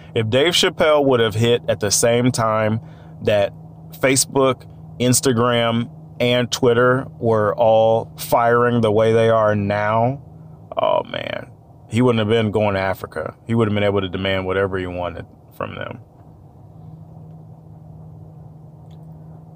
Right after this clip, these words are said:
But R. Kelly, if you're an R. Kelly fan like I am, you understand that no one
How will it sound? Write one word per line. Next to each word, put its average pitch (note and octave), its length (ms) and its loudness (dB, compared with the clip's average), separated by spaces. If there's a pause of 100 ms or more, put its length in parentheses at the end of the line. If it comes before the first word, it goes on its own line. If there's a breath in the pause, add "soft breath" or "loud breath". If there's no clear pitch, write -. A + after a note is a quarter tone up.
(260)
But D3 280 2
R. G3 220 2
Kelly, G#2+ 600 -2 (1700)
if C3+ 140 0
you're G3 160 4
an C#3+ 60 4
R. F#3 200 2
Kelly F#3 360 2
fan C#3 420 2
like A2 240 2
I B2+ 280 0
am, F#2+ 400 -2 (1400)
you B2 360 2
understand B2+ 720 2
that F#2+ 280 -2
no B2 280 2
one F#2 500 -2